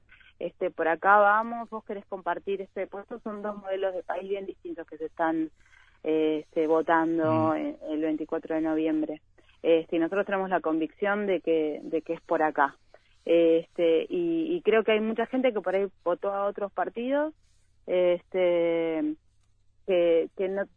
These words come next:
Speaker 1: que no van a, no tienen por qué seguir lo que, lo que dice por ahí el, este candidato, sino que tienen opiniones propias, personales, este, por ahí les interesaba por determinado motivo, o porque les interesaba ese parlamentario,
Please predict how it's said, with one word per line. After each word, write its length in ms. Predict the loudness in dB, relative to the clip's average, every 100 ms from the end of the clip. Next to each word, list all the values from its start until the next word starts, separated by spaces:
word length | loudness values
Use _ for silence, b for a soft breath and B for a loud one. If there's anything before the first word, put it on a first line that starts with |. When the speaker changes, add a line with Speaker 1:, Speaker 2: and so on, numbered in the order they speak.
| -2
Speaker 1:
que 80 | 2
no 120 | 6
van 180 | 4 4
a, 120 | -2
no 140 | -6
tienen 260 | -10 -10 -8
por 200 | -8 -8
qué 140 | -10 -8
seguir 480 | -6 -4 -4 -2 -4
lo 320 | -2 -4 -4
que, 260 | -2 -2 -2
lo 160 | -4
que 100 | -4 -4
dice 360 | -4 -6 -10 -10
por 180 | -6
ahí 300 | -2 -2 -2
el, 180 | -4 -6 -14
este 320 | -18 -14 -8
candidato, 800 | -6 -6 -4 0 0 0 -6 -6
sino 160 | -10 -12
que 100 | -10
tienen 260 | -10 -6 -6
opiniones 440 | -6 -4 -4 -6 _ _ _ _
propias, 480 | 0 2 2 0 -2
personales, 760 | -4 -10 -4 -2 0 0 0 -4 _ b b
este, 360 | -2 -2 -2 -2
por 160 | -2
ahí 60 | -2
les 140 | -4 -4
interesaba 540 | -6 -6 -4 0 0
por 160 | 0 -4
determinado 600 | -2 -2 0 0 0 0
motivo, 800 | -2 -2 0 2 4 4 2 -2
o 40 |
porque 320 | -6 -4 -4
les 200 | -4 -6 -10
interesaba 720 | -8 -6 2 4 6 6 4
ese 220 | -2 -6
parlamentario, 1040 | -6 -4 -4 -4 2 4 4 4 2 2